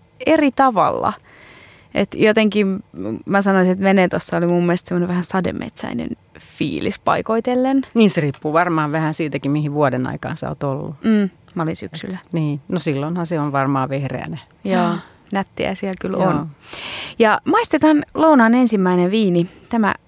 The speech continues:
Speaker 1: Suave-viinit siis tulee kaikki tältä Suoven alueelta. Niitä saa kutsua silloin suoveksi, kun ne sisältää vähintään seitsemänkymmentä prosenttia Garganega-rypälettä, joka on sen alueen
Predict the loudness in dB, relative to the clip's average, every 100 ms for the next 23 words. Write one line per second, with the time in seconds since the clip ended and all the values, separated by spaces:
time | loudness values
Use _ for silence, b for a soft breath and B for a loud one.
0 | -14 -4 2 4 4 2 4 4 2 0
1 | 0 2 4 4 4 2 0 2 2 2
2 | 0 0 2 2 4 6 6 6 4 2
3 | 0 0 _ _ _ -4 -2 -2 -2 -2
4 | -2 -4 -8 -6 -2 0 0 2 2 2
5 | -2 -4 -8 -8 -6 -4 -4 -6 -6 -4
6 | -4 -4 -4 -2 -4 -4 -6 -10 -10 -6
7 | -6 -4 -4 0 2 0 -2 -4 -4 -4
8 | -4 -4 -4 -6 -6 -6 -4 -4 -6 -4
9 | -6 -6 -4 -2 -2 -2 -6